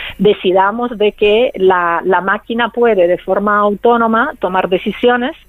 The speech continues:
eh, porque claro, como, como funciona con tantos datos, como funciona de forma tan estupenda, ya no necesitamos que haya, ¿no?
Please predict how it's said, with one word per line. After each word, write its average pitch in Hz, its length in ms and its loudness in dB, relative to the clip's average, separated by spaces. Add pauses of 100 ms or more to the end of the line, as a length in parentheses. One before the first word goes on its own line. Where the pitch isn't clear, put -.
(440)
eh, 170 960 2
porque 180 320 -2
claro, 196 380 -2 (120)
como, 170 440 -2
como 160 320 -4
funciona 190 520 0
con 202 140 -2
tantos 208 340 0
datos, 214 420 -4
como 175 200 -14
funciona 175 480 -10
de 202 80 0
forma 208 300 -2
tan 208 160 -2
estupenda, 247 680 0
ya 185 220 -2
no 214 120 -4
necesitamos 185 680 -4
que 190 120 -2
haya, 170 760 -2
¿no? 214 180 -6